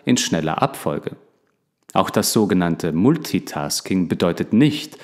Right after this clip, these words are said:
sich auf mehrere Dinge auf einmal konzentrieren zu können, sondern nur, sehr schnell hin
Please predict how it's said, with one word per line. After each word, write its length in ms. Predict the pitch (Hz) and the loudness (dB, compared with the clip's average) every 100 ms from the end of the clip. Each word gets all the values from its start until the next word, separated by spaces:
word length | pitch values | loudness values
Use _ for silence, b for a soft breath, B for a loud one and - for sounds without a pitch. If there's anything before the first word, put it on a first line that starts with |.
| B B - | B B -4
sich 260 | 104 104 | -2 0
auf 140 | 98 107 | 0 2
mehrere 540 | 107 113 95 90 92 | 4 4 2 2 2
Dinge 360 | 90 104 82 85 | 2 2 2 -4
auf 140 | - | -2
einmal 400 | 120 151 87 78 | 2 2 2 -2
konzentrieren 760 | 98 90 90 - 104 87 80 76 | -4 -2 -2 -2 -2 0 -2 -6
zu 120 | 90 | -6
können, 460 | - 82 82 135 - | -6 -6 -6 -10 -6
sondern 500 | 92 98 92 87 87 | 0 2 2 2 2
nur, 360 | 95 101 123 160 B B B - | 2 4 4 2 B B B -4
sehr 320 | 101 110 175 | 2 4 2
schnell 580 | - 117 98 127 165 - | 2 4 4 2 -2 -6
hin 360 | - 107 101 | 0 2 2